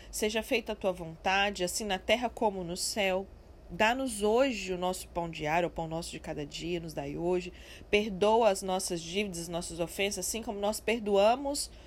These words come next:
os nossos devedores." Tá condicionado aqui, né? O perdão que recebemos com aquele que damos. "E não nos conduza à tentação, mas livra-nos do maligno, porque teu é o reino, o poder e a glória para sempre."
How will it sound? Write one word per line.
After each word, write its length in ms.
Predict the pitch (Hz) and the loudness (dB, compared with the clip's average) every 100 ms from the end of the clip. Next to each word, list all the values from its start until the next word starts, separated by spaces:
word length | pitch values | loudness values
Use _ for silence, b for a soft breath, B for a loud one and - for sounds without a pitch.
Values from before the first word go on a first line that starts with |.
| B | B
os 120 | 196 180 | -10 -2
nossos 280 | 165 180 | -2 -2
devedores." 880 | 170 190 233 240 208 214 208 214 - - - - - - | -4 -2 0 0 2 2 0 -4 -10 -14 -20 -20 -10 0
Tá 120 | 180 | 2
condicionado 840 | 196 190 175 - 214 202 220 214 | 2 -2 -2 2 2 4 4 2
aqui, 460 | 226 233 240 240 - - - | -4 -2 -2 -2 -6 -18 -8
né? 340 | 175 185 262 - B B | 0 2 2 -2 B B
O 80 | 180 | -6
perdão 560 | - 202 202 185 226 | 0 0 4 4 4
que 120 | 294 240 | 2 0
recebemos 580 | 208 214 196 190 190 | 0 0 0 0 -2
com 80 | - | -2
aquele 320 | 214 208 180 | -2 0 0
que 160 | 185 262 | 0 0
damos. 680 | 240 247 240 226 226 220 - B B B B B B B | 4 6 6 4 0 -6 -8 B B B B B B B
"E 140 | 226 | -2
não 480 | 240 247 277 311 302 - | 2 2 2 2 -2 -6
nos 220 | 220 262 | -4 -2
conduza 800 | - 254 226 240 262 208 196 196 - - - - | 0 -2 0 0 2 2 0 0 -8 -18 -12 2
à 100 | 196 | 2
tentação, 640 | 214 240 262 233 - 247 254 | 2 -4 -2 -2 0 0 0
mas 240 | 226 226 | 0 0
livra-nos 800 | 220 262 311 233 196 160 156 - B B B | -2 2 2 0 -4 -4 -8 -12 B B B
do 200 | 185 208 | 0 2
maligno, 580 | 190 190 202 170 165 | 0 0 -2 -4 -6
porque 340 | 156 185 - 180 | -6 -8 -4 -4
teu 300 | - 226 277 | 0 2 2
é 80 | 220 | 0
o 60 | |
reino, 340 | 214 220 247 202 | 0 -4 -4 -4
o 40 | |
poder 340 | - 180 196 | -4 -2 0
e 80 | 220 | 0
a 40 | 196 | 0
glória 380 | 180 202 262 | 4 4 4
para 240 | 214 180 165 | 0 -2 -2
sempre." 480 | - 156 - - | -4 -6 -12 -16